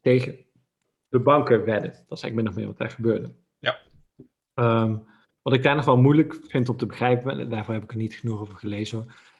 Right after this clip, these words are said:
Speaker 1: is of deze mensen daarbij nou echt kwade zin hadden. In die film wordt eigenlijk, wordt, wordt eigenlijk neergezet alsof iedereen het continu een soort van met tegenzin doet. En zich ook wel bewust is van wat, wat er daadwerkelijk in de wereld fout aan is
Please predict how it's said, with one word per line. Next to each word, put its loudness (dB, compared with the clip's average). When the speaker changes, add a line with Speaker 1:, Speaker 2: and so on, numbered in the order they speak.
Speaker 1:
is 0
of 4
deze 4
mensen 0
daarbij -2
nou -4
echt -10
kwade -2
zin -8
hadden. -16
In -10
die -6
film 2
wordt 0
eigenlijk, -4
wordt, -8
wordt -6
eigenlijk 0
neergezet -2
alsof -12
iedereen 0
het -8
continu 0
een -2
soort 0
van -2
met -4
tegenzin 2
doet. -2
En -12
zich -6
ook -2
wel 2
bewust 0
is -4
van -8
wat, -8
wat -12
er -16
daadwerkelijk -4
in 0
de -2
wereld -2
fout 0
aan -2
is -6